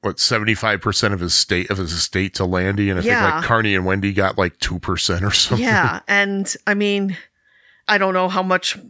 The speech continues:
Speaker 2: more there is to that story, but just that alone is pretty chilling.
Speaker 1: And
Speaker 2: And
Speaker 1: the stuff that, and if, uh, what, what's in Mike's book is to be believed, and I have no reason to think it isn't, that's just frickin' scary.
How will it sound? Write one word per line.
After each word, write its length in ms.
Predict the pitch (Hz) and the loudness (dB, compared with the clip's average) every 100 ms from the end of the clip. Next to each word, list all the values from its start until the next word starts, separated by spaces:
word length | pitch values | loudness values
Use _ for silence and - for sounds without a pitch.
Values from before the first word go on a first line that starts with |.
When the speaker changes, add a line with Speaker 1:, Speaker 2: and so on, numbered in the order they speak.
| _ | _
Speaker 2:
more 300 | 190 190 190 | -2 0 0
there 180 | 180 175 | 2 2
is 240 | 135 - - | 2 0 -4
to 120 | 190 | -2
that 220 | 170 160 | -2 -2
story, 480 | - - 208 196 175 | -2 -2 0 2 0
but 220 | 170 175 | 0 0
just 420 | - 180 - 175 | 0 -2 -2 -6
that 260 | 180 185 190 | 0 2 2
alone 520 | - 180 175 185 185 170 | 0 -2 0 0 0 -2
is 160 | 156 | -4
pretty 340 | - 190 170 151 | -6 -2 0 0
chilling. 720 | - 208 180 147 110 185 180 - _ | 0 0 0 -2 -4 -4 -6 -8 _
Speaker 1:
And 160 | 185 180 | 0 2
Speaker 2:
And 80 | 175 | 2
Speaker 1:
the 20 | |
stuff 300 | 175 123 107 | 2 2 2
that, 200 | 110 104 117 | 0 2 2
and 180 | 113 | 0
if, 240 | 107 - - | 0 -2 0
uh, 140 | 101 | 2
what, 240 | 98 107 - _ _ | 4 0 -2 _ _
what's 220 | - 107 - | -2 0 0
in 140 | 104 | 0
Mike's 300 | 92 110 - | 2 0 0
book 260 | - 113 - | -2 -2 0
is 140 | 113 | -2
to 80 | - | -2
be 180 | 98 104 | -2 -2
believed, 500 | 92 90 107 117 104 | -2 -2 0 0 0
and 100 | 101 | 0
I 60 | 98 | 2
have 180 | 95 87 | 0 -2
no 120 | 92 | -2
reason 360 | 92 101 87 | 0 -2 -2
to 80 | 92 | -6
think 320 | 85 104 92 | -4 -4 -4
it 80 | 78 | -4
isn't, 440 | 80 98 123 127 - - _ _ - | -4 -2 -2 -2 -6 -12 _ _ -4
that's 380 | 110 110 - | -2 -2 -2
just 260 | - 82 - | -4 -4 -6
frickin' 680 | - - - 98 95 87 78 | -10 -12 -4 -4 -2 -2 0
scary. 680 | - - 92 87 73 76 | -2 0 0 0 0 -4